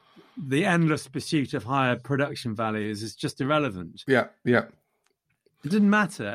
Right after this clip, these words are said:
Speaker 1: It was
Speaker 2: Yeah.
Speaker 1: just the funniest thing. I used to come back from the boozer, and very often they'd have Hitchhikers on.
Speaker 2: Yeah.
Speaker 1: Uh, and I'd sit there, and it was the best evening. I'd
Speaker 2: Yeah.
Speaker 1: had a skinful. I
Speaker 2: Yeah.
Speaker 1: presumably won at Arrows. I mean, I can't remember, but I must have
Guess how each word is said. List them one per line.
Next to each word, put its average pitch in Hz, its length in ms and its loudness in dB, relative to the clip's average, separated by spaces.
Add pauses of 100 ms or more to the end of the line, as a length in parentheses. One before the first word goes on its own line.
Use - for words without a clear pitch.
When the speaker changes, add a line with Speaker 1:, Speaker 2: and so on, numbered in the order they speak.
Speaker 1:
It 156 60 0
was 147 120 2
Speaker 2:
Yeah. 214 140 4
Speaker 1:
just - 460 -4
the 165 100 -4
funniest 185 640 -2
thing. 165 120 2
I 147 60 2
used 147 200 0
to 165 60 -6
come 196 260 0
back 170 200 -2
from 165 140 -2
the 160 80 2
boozer, 131 540 0 (360)
and 135 160 0
very 147 260 2
often 135 280 -4
they'd 127 180 0
have 127 400 0
Hitchhikers 120 720 -6
on. 101 300 -6 (180)
Speaker 2:
Yeah. 117 220 4 (140)
Speaker 1:
Uh, 156 60 -4 (280)
and 127 80 -2
I'd 123 180 0
sit 147 300 -4
there, 113 240 -2
and 113 100 0
it 131 80 -4
was 123 140 -8
the 107 180 -6 (200)
best 147 340 -2
evening. 98 420 -2
I'd 107 120 0
Speaker 2:
Yeah. 117 160 4
Speaker 1:
had - 20 2
a 139 80 -2
skinful. 107 880 -2 (260)
I 120 140 2
Speaker 2:
Yeah. 107 80 6 (200)
Speaker 1:
presumably 120 520 -2
won 101 240 0
at 101 140 -2
Arrows. 92 520 -2
I - 40 -2
mean, 101 100 0
I 98 100 -2
can't 95 200 -6
remember, 92 420 -2
but 87 120 -8
I 87 100 -6
must 95 320 -6
have 85 120 -12